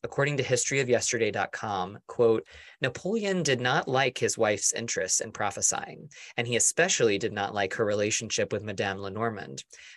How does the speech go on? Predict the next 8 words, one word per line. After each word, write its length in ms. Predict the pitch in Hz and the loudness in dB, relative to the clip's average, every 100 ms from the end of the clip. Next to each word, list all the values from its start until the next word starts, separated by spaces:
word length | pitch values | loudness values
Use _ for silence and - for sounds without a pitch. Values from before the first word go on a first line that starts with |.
| - | -6
particularly 720 | 127 - 196 - 175 160 139 | -2 0 0 4 6 6 6
when 280 | 123 117 113 | 4 2 0
Madame 360 | 113 110 107 | -2 -2 -2
Lenormand's 420 | 107 104 101 98 95 | -4 -4 -4 -4 -4
predictions 600 | 117 117 - 120 107 98 | 0 0 0 -4 -2 -4
turned 300 | - 107 95 | -2 -6 -6
to 60 | |
him. 520 | 95 - 107 - 87 | -8 -6 -6 -6 -12